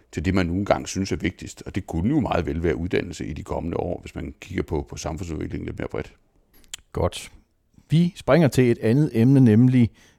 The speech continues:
Speaker 2: øh, Venstre og skattestoppet. Øh, Lars Løkke Rasmussen, han har sagt, at Venstre endnu en gang, kan man sige, går til valg på,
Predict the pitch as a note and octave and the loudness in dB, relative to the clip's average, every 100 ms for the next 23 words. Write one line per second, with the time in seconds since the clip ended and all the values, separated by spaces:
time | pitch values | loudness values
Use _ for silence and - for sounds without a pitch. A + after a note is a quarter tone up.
0 | _ F#2+ F2+ E2 E2 D#2+ D#2 E2+ E2+ F#2+ | _ 0 2 2 0 0 -2 -4 -6 4
1 | D3+ - D3 G2+ - - - - C#3+ F#3+ | 4 4 2 0 0 -8 -4 4 6 6
2 | - G#2 G#2 A2 A2 G2 F#2+ F2+ F#2+ G#2+ | 4 4 4 2 0 0 2 2 0 0
3 | G2 A#2 - A#2+ A2+ G#2+ A2 A2+ - G#2+ | 2 0 0 -2 0 0 2 0 0 -2
4 | - G2 F#2 - - - _ A2+ C3+ - | -2 -2 -2 -4 -20 -20 _ 4 4 4
5 | A2+ G2+ - _ C#3+ F#3 D#3+ G#2 G#2 - | 2 2 -4 _ 8 8 8 4 0 -2
6 | - G2 G2 A2 G#2+ F#2 F#2+ F2+ F#2+ - | -2 0 0 -2 -2 -2 -2 -2 -2 -2
7 | - F#2+ F#2 | -4 -4 -4